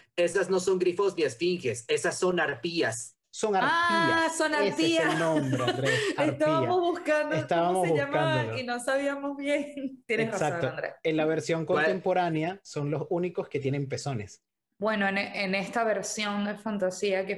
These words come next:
Speaker 3: fue la editada, porque originalmente en el corto que correspondía a la Sexta Sinfonía de Beethoven, las, las centauras tenían también pezones, pero se
Speaker 2: Tenían
Speaker 3: los
Speaker 2: también
Speaker 3: editaron con
Speaker 2: pezones.
Speaker 3: el tiempo. Sí, se los editaron con
Speaker 2: Ah,
Speaker 3: el tiempo
Speaker 2: no
Speaker 3: por
Speaker 2: sabía
Speaker 3: cuestión de
Speaker 2: eso.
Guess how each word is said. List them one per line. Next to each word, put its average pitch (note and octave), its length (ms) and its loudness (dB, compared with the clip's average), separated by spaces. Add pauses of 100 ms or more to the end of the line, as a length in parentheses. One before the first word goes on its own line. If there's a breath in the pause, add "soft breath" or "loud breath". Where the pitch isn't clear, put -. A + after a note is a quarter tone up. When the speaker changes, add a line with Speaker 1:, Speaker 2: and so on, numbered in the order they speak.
Speaker 3:
fue G3 80 -2
la F#3 120 0
editada, F3+ 580 -4
porque G3 600 -2
originalmente G3+ 960 0
en G3 140 -2
el F3+ 640 0 (280)
corto G#3+ 640 -2
que A3 120 -4
correspondía G3+ 680 -2
a G#3+ 40 -4
la G#3+ 120 -2
Sexta G3+ 280 -6
Sinfonía G#3 600 -2
de G3+ 80 0
Beethoven, G#3 560 -4
las, F3 760 -4 (380 loud breath)
las G#3 200 0
centauras G#3+ 580 2
tenían G#3 540 -2
también G#3 320 -2
pezones, A3 480 -2
pero F#3+ 160 0
se D#3 100 -4
Speaker 2:
Tenían D#3 160 0
Speaker 3:
los F#3+ 80 2
Speaker 2:
también D3+ 200 0
Speaker 3:
editaron F#3+ 280 2
con G#3+ 120 0
Speaker 2:
pezones. F#3 100 0
Speaker 3:
el F3 40 -10
tiempo. E3+ 320 -4
Sí, G3 300 -2
se F#3 100 -4
los F3+ 100 -2
editaron F#3 420 2
con D#3 80 2
Speaker 2:
Ah, - 40 2
Speaker 3:
el F3+ 60 -2
tiempo F#3 200 0
Speaker 2:
no C#3+ 60 0
Speaker 3:
por - 120 2
Speaker 2:
sabía F3 140 0
Speaker 3:
cuestión D#3 180 0
de C#3 60 0
Speaker 2:
eso. C3 80 -4